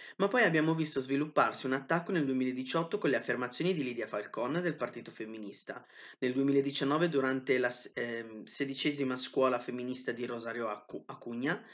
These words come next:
a cui si somma il manifesto del P S O E pubblicato nel duemilaventi contro la legge trans statale.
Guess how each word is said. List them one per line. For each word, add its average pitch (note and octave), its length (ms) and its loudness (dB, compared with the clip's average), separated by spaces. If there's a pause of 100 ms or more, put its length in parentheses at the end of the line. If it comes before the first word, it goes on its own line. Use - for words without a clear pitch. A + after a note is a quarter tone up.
(380)
a E3+ 140 6
cui A#3 140 0
si - 140 0
somma G#3 300 6
il E3 60 4
manifesto D3 560 2
del B2 280 -2
P E3 300 4
S B2+ 320 0
O B2+ 160 4
E C#3+ 180 8
pubblicato F#3 540 2
nel C3 120 0
duemilaventi D#3+ 600 4
contro C3+ 340 0
la F3 80 4
legge D3 300 2
trans A2+ 360 -4
statale. G2+ 680 -8